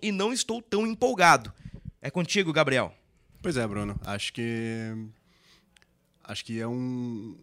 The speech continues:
Speaker 2: um equilíbrio na análise importante fazer, porque não tá tudo bem, é evidente, e não só pelo teu recorte, assim, mas pelo que se vê em campo. Eu acho que as,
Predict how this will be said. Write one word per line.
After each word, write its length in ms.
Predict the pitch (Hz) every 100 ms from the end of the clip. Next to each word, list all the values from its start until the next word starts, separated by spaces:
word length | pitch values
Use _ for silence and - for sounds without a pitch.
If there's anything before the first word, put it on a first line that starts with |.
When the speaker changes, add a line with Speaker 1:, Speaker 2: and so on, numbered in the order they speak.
| -
Speaker 2:
um 200 | 113 117
equilíbrio 720 | 113 135 120 127 107 101 80 _ _ _ _ _ _ _ _ 95 69 _
na 720 | 95 92 92 90 90 90 85 85
análise 720 | 87 92 92 117 120 92 92 - - -
importante 440 | 95 95 - 95 -
fazer, 280 | 90 104
porque 440 | 107 120 113 95 80 _ _ _ _
não 140 | 139 156
tá 140 | 110
tudo 180 | - 92
bem, 200 | 80 - _ _ _ _ _ -
é 120 | 76 80
evidente, 640 | 80 - 85 95 - -
e 140 | 101 98
não 160 | 101
só 140 | 117 120
pelo 160 | 110
teu 140 | 101 104
recorte, 420 | 98 - 92 95
assim, 140 | -
mas 120 | 95 -
pelo 160 | 98
que 100 | -
se 120 | -
vê 140 | 87 98
em 80 | -
campo. 280 | 92 120 - - -
Eu 60 | 104
acho 100 | -
que 60 | 107
as, 360 | 101 95 -